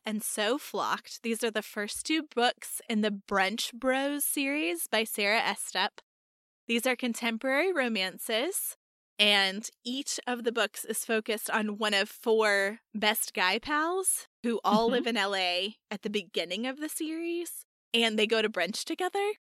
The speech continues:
Speaker 2: Mm-hmm.
Speaker 1: And both the books I read so far take place in a small fictional Oregon town. So the
Speaker 2: Mm.
Speaker 1: L A guy comes to there
Speaker 2: Sure.
Speaker 1: for this. So it's a little bit of, like, Hallmark vibes.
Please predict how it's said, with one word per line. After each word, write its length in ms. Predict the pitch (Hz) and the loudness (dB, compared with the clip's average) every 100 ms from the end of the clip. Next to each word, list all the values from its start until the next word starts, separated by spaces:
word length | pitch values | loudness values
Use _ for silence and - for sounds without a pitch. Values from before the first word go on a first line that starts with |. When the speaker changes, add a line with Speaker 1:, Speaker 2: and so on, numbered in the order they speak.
| - | -8
Speaker 2:
Mm-hmm. 160 | 196 247 - _ | -4 -4 -6 _
Speaker 1:
And 200 | 226 220 | -4 -2
both 240 | 196 220 302 | 2 0 0
the 80 | 359 | 0
books 320 | 254 - - | 2 0 0
I 80 | 202 | 2
read 240 | 196 196 | 2 0
so 160 | 220 208 | 0 -2
far 420 | - 156 190 302 | -2 0 2 2
take 240 | 359 262 - | 0 -2 0
place 300 | 226 233 - | -2 -2 -2
in 120 | 208 | -6
a 60 | |
small 360 | 208 - 190 190 | -4 -2 0 0
fictional 420 | - 202 - 180 | -2 -6 -4 -4
Oregon 480 | - 160 180 247 262 | -2 -2 0 0 -2
town. 720 | 285 262 254 254 269 196 202 277 349 269 | 0 2 2 0 -2 -4 -4 -4 0 2
So 120 | 208 | 4
the 80 | 180 | 4
Speaker 2:
Mm. 100 | 190 | 2
Speaker 1:
L 160 | 202 | 4
A 340 | 185 180 175 180 | 2 2 0 0
guy 300 | 170 156 151 | 0 0 -2
comes 680 | - 175 156 175 - - - _ _ _ _ | -4 -4 -4 -6 -4 -4 -6 _ _ _ _
to 120 | - | -2
there 280 | 214 196 190 196 | 2 4 4 4
Speaker 2:
Sure. 40 | 240 _ _ | -2 _ _
Speaker 1:
for 140 | - 220 | -4 0
this. 460 | 202 254 - - - - - - | 0 -2 -6 -10 -12 -20 -20 -20
So 240 | - 220 185 | -4 2 2
it's 140 | 208 | 2
a 60 | 214 | 0
little 220 | 202 180 | 0 0
bit 120 | 185 | 0
of, 120 | 180 190 | -2 0
like, 220 | 156 - | -2 -2
Hallmark 560 | - 196 185 170 170 - | 0 2 2 0 -2 0
vibes. 680 | 175 165 170 170 - - | 2 4 2 0 0 0